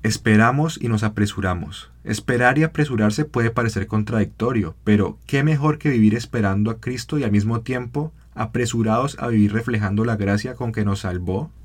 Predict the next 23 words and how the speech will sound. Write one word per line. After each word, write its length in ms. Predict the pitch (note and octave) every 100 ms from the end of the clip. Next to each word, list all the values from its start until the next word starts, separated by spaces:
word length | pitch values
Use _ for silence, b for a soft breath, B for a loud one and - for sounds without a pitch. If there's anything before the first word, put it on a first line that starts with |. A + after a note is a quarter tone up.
| - -
Por 180 | - A2
lo 140 | A2
tanto, 420 | G#2+ A#2+ A#2 G#2 G#2
amados 420 | G#2 G#2+ A2+ D3
hermanos, 560 | C#3 A2 A2 C3+ D#3 -
andemos 500 | A2 A2 A#2 B2+ D3
piadosamente, 880 | - A2+ F#2+ F#2+ G#2+ G#2+ G2+ - -
seamos 560 | - A2+ A#2 D3 D#3 D3
intencionales. 920 | A#2+ A#2 G#2+ G#2+ F#2+ F#2+ E2+ - -
No 220 | - A#2
busco 280 | C3 C#3 D#3+
que 80 | D3+
lo 80 | B2+
entendamos 600 | A2 G#2+ F#2+ G#2 A2+ -
todo, 360 | C3 A#2+ E2+ -
pero 240 | G#2+ G2+
sí 160 | A#2+ B2
que 100 | C#3
crezcamos 680 | G#2 G2 G#2+ G#2+ B2+ C#3+ G#2+
en 140 | G#2
la 100 | F#2
fe 200 | - F#2
eterna. 480 | F2 F#2+ F#2 D#2+